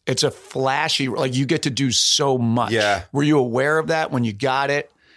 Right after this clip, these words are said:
Speaker 2: Immediately. Like, and that's rare. You, you know what it's like. It's like, you don't know what something's gonna turn into.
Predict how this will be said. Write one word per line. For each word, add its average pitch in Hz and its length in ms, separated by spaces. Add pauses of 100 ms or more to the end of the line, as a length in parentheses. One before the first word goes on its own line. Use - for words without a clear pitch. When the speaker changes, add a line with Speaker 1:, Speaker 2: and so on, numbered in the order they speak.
(360)
Speaker 2:
Immediately. 120 760 (140)
Like, 117 340 (180)
and 147 160
that's 175 220
rare. 143 340
You, 123 180
you 131 200
know 156 100
what 123 100
it's 107 140
like. 113 140
It's 113 120
like, 110 140
you 120 60
don't 123 140
know 120 100
what 113 140
something's 104 200
gonna 104 140
turn 107 220
into. 113 520